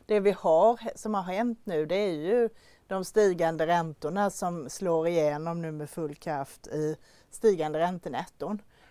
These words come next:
Eh, den största, liksom, omvärderingen utav det här, det kom ju när man gick från minusränta och hoppade över nollstrecket.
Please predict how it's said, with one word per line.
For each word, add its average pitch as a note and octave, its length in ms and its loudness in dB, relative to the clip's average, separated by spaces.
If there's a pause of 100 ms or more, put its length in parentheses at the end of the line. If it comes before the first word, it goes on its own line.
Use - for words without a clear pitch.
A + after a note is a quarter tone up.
Eh, F#3+ 220 2
den G3+ 140 -2
största, A3+ 560 0
liksom, A3+ 360 -4
omvärderingen G3 840 -2
utav D#3 220 -6
det D#3+ 60 -4
här, D#3 160 -2
det E3+ 60 -10
kom E3 300 -4
ju D#3 80 -10
när D3+ 100 -10
man D#3 220 -10
gick D3+ 200 -10
från D#3+ 280 -10
minusränta D#3 920 -8
och C3+ 200 -4
hoppade E3+ 420 -4
över D#3 220 -2
nollstrecket. F3 920 -6